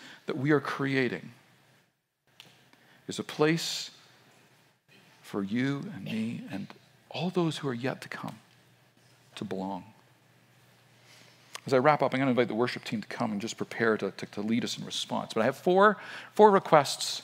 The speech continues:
for you here this morning. The, the first is that if you are not in relationship with God, you need to change that.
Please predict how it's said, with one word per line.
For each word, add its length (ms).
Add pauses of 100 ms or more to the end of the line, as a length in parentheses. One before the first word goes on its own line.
(140)
for 260
you 160
here 100
this 220
morning. 260 (1080)
The, 80
the 80
first 320
is 100
that 140
if 100
you 120
are 60
not 360
in 120
relationship 1080
with 240
God, 460
you 120
need 220
to 60
change 380
that. 300